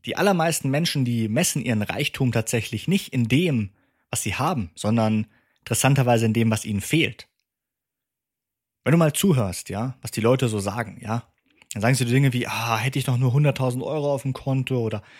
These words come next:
"wenn ich nur ein Haus hätte, ah, wenn ich nur fünf Kilo leichter wäre", ja, wenn wir mal ein nicht finanzielles Beispiel hier noch nehmen wollen. Das Problem ist, wer Reichtum so misst,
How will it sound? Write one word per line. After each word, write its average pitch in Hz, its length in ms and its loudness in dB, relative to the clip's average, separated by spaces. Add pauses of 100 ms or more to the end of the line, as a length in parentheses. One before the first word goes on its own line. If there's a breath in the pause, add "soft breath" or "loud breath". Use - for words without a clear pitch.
(180 loud breath)
"wenn 143 260 2
ich 151 140 2
nur 139 180 2
ein 131 120 2
Haus 135 360 -2
hätte, 123 400 -2 (360 loud breath)
ah, - 120 -16
wenn 147 180 4
ich 160 100 6
nur 151 120 4
fünf 156 260 0
Kilo 131 200 -2
leichter 127 480 -4
wäre", 127 260 -2
ja, 107 360 -4
wenn 110 120 -6
wir 104 60 -2
mal 101 140 -2
ein 98 60 -4
nicht 131 180 -2
finanzielles 117 420 0
Beispiel 117 340 -2
hier 117 60 4
noch 110 120 2
nehmen 120 260 4
wollen. 113 340 4 (600 loud breath)
Das 113 120 -4
Problem 151 360 6
ist, - 360 0 (280)
wer 120 220 4
Reichtum 135 400 2
so 156 160 4
misst, - 500 0